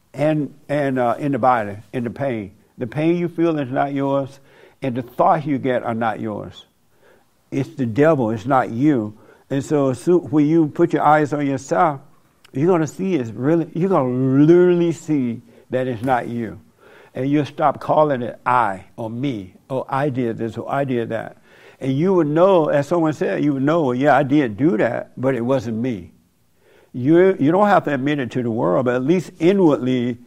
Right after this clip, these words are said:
you know, "Yeah, I, I shouldn't have spanked my child. I was wrong." And just saying that, seeing that within yourself, he, he gonna show you that it's not you.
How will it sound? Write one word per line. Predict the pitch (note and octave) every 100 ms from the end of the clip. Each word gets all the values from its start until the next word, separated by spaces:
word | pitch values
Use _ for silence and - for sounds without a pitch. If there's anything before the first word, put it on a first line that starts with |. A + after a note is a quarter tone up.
| _ _
you | B2+ C#3+
know, | C3+ C3 A#2 - - _ -
"Yeah, | B2 A2 G#2
I, | - B2+ C#3
I | C3+
shouldn't | C#3+ A2
have | G2+
spanked | - A2 G2+
my | G2+
child. | - G#2+ G2+ G2+ F#2+ _ _ _ _ _ _
I | A#2+
was | A2 G#2
wrong." | A2 G#2 F#2+ F#2+ _ _ _ _ _ _ _ _ _ _ _ _ _ _ _ _ -
And | C3+
just | C3+ D3 -
saying | E3 E3+ D#3+
that, | C3+ -
seeing | - D3+ D#3+
that | D#3 C3
within | B2+ C#3+
yourself, | B2 A#2 D3+ E3+ C3 A#2+ - - _ -
he, | C#3+
he | D3+ - G3
gonna | G3 D#3 C#3
show | D3+ F#3
you | F3+
that | C3 B2
it's | B2 A2
not | C3 G#2+
you. | A2 A#2 C3+ E2+